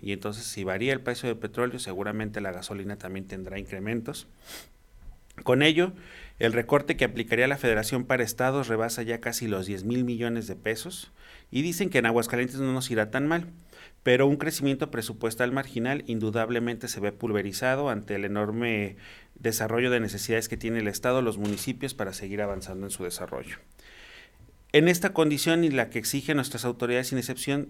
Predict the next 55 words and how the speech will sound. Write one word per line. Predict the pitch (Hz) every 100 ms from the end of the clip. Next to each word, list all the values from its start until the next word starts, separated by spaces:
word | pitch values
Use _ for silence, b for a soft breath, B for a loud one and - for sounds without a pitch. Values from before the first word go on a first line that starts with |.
| -
es | 127 135 131 -
de | 117
ser | - 127 120
bien | 113 127 139
administradas | 127 117 110 107 123 123 131
y |
sobre | - 101 101
todo | 113 117
ser | 120
escrupulosas | 117 - - 101 101 104 -
en | 98
el | 95
manejo | 95 104 107
de |
los | 90 87
recursos | 92 98 92 95
públicos. | - 104 92 90 - - - - - B B B B B B 120
Y |
te | 135
voy | 147
a | 147
tocar | - 143
un | 147
tema | 147 147 147
que | 123
parece | 117 120 156
oportuno, | - 143 - 180 185
que | 123
fue | - 123
el |
tema | 127 127 120
de |
la | 107
revisión | 104 107 107 120
de | 120
la | 113
cuenta | 117 123 123 131
pública | 160 165 170 156
y | 127
las | 107
leyes | 110 113 123
de | 110
ingresos | 101 110 113 -
que | 101
aprobamos | 104 104 113 113
la | 101
semana | - 104 113 117
pasada | 113 110 117
y | 117
esta | 117 117
semana | 110 113 120 123 -
en | 104
la | 98
sede | - 104
legislativa. | 101 92 95 90 87 95 90